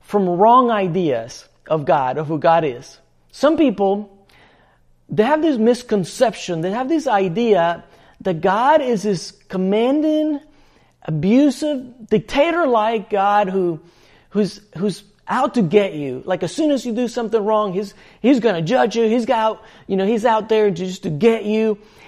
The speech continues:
And, you know, as soon as you make a mistake, and, and who's got, like, this power structure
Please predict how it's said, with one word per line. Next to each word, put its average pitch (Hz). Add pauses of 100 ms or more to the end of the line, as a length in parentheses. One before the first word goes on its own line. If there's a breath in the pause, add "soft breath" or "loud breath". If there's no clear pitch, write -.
(120 loud breath)
And, 214
you 214
know, 190
as 160
soon 247
as 233
you 226
make 214
a 202
mistake, 196 (360 loud breath)
and, 220 (220)
and 208
who's 190
got, 277
like, 202
this 185 (140)
power 285
structure 185